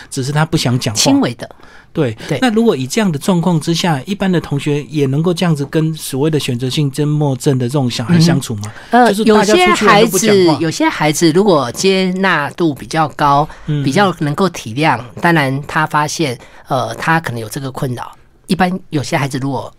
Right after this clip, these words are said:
Speaker 2: 愿意的话，但是有的就不是这样了。
Speaker 1: 嗯。
Speaker 2: 有的会觉得你高傲，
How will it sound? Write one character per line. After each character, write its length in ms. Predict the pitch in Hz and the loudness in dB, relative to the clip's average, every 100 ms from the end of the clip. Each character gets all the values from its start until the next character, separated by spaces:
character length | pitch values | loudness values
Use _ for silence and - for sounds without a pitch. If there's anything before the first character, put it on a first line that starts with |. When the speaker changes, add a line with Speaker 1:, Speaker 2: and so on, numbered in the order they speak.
| - | -2
Speaker 2:
愿 220 | 156 127 | 0 0
意 80 | 117 | -6
的 100 | - | -10
话， 200 | - - - - - | -12 -14 -16 -20 0
但 160 | 330 | 4
是 100 | 320 | 4
有 120 | 294 | 2
的 100 | 107 | 0
就 120 | 127 156 | -4 -4
不 100 | 139 | -4
是 160 | - | -8
这 100 | 123 | -6
样 160 | 120 107 | -6 -8
了。 80 | - - - | -12 -20 -10
Speaker 1:
嗯。 180 | 139 139 | -6 -2
Speaker 2:
有 80 | |
的 120 | 170 226 | 2 2
会 100 | 262 | 4
觉 100 | 202 | 2
得 60 | |
你 100 | 165 | 2
高 260 | 120 151 151 | -2 0 2
傲， 340 | 151 151 113 | 4 2 2